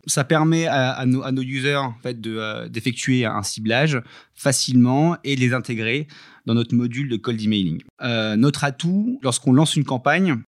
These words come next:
c'est qu'Oliver, en fait, il va, il va détecter, euh, beaucoup de choses et souvent agir de manière autonome pour sortir un contact d'une séquence, euh, le remplacer, euh, replacer, pardon, euh, dans, dans une autre séquence au bon moment. Et en plus, euh, on va avoir notre algorithme de tracking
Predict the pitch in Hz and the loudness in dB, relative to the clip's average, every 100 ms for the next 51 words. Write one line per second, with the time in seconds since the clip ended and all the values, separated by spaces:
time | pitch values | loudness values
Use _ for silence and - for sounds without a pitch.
0 | _ - 131 135 135 131 160 139 151 - | _ -2 0 2 2 4 4 2 -2 -4
1 | 117 107 107 120 104 113 120 120 - 135 | -2 0 0 -4 -4 -4 -2 -2 0 -2
2 | 131 135 110 101 147 147 - 113 104 - | -2 -8 -6 -4 -4 -2 -2 -2 -4 -8
3 | 107 - 120 139 151 139 120 127 135 117 | -6 -2 0 2 2 2 0 2 0 0
4 | 117 117 131 120 123 127 156 123 - - | 0 -2 -4 -2 0 4 4 2 -4 -20
5 | - - 120 - 117 - 127 117 117 127 | -12 -4 -2 -2 -2 -2 -2 -2 -4 -6
6 | 110 113 - 104 120 135 147 147 - 104 | -4 -4 -6 -4 -2 0 0 -2 0 2
7 | 98 95 110 117 120 117 - 127 127 127 | 2 0 0 0 0 -2 0 -2 -4 -4
8 | 117 104 98 - - 107 127 131 113 135 | -4 -4 -8 -14 -6 0 2 0 -2 -2
9 | 117 113 120 120 104 104 104 101 101 113 | -2 -2 -4 -4 -6 -8 -8 -6 0 0
10 | - 107 113 139 - 123 110 120 107 131 | 0 -4 -4 -4 -4 -4 2 4 4 0
11 | - 117 113 107 - 160 - 107 - - | -2 -2 0 -2 -2 -2 -2 -6 -12 -20
12 | - - 107 104 98 98 101 110 110 113 | -20 -6 0 2 0 -2 -4 -4 -4 -8
13 | 110 104 - 127 120 120 127 110 117 117 | -8 -10 -10 -10 -8 -6 -6 -6 -8 -6
14 | - 175 | -2 0